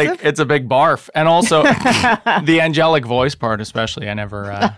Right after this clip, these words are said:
Speaker 1: I've never heard that recited by anyone before. That's nice.
Speaker 2: This is a lot for a young fella. How old are you, can I ask you?
Speaker 1: Thirty-one. Yeah, I just
Speaker 2: Thirty-one?
Speaker 1: turned thirty-one in the fall.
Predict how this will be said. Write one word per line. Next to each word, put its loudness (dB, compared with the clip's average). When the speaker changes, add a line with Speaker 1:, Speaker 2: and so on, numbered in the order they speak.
Speaker 1:
I've -6
never -4
heard -6
that -6
recited -2
by -2
anyone -6
before. -10
That's -8
nice. -8
Speaker 2:
This -2
is -4
a 4
lot 2
for 0
a 4
young 2
fella. 2
How 2
old 0
are 0
you, -4
can -14
I -10
ask -14
you? -18
Speaker 1:
Thirty-one. 0
Yeah, 2
I 4
just 0
Speaker 2:
Thirty-one? 2
Speaker 1:
turned -2
thirty-one -4
in -6
the -8
fall. -8